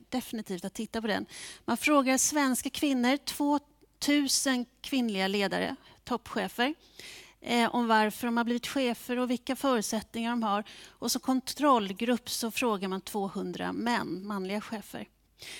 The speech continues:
Och det visar sig här att åttionio procent utav kvinnorna som svarar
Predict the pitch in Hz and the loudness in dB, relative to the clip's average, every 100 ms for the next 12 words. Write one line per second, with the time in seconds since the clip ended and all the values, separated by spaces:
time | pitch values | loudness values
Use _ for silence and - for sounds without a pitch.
0 | - - 240 269 302 - 254 247 226 220 | -18 -6 0 4 4 4 2 2 2 4
1 | 208 226 214 - 233 285 285 302 254 285 | 2 0 -2 -2 0 4 6 6 4 0
2 | - - 320 330 285 247 240 226 262 233 | 2 2 6 6 4 2 -4 -2 -2 0
3 | 196 196 233 - 233 185 190 | 0 0 -2 0 2 2 0